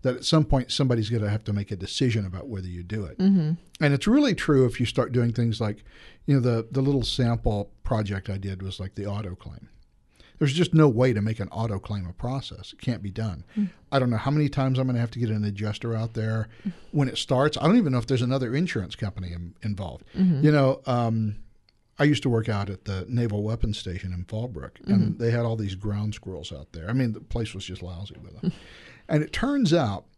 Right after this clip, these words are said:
Speaker 1: that Hyundai, for whatever reason, uh, uses these vegetable-based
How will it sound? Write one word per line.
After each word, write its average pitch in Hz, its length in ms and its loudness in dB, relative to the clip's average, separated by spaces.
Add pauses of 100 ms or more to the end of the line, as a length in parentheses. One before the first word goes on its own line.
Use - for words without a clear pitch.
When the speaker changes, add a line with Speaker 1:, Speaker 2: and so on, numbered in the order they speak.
(140)
Speaker 1:
that 120 380 0
Hyundai, 156 720 0 (180)
for 120 120 -2
whatever 127 320 2
reason, 110 380 -4 (840)
uh, 131 160 -2
uses 143 540 4
these 123 260 2 (640)
vegetable-based 120 920 2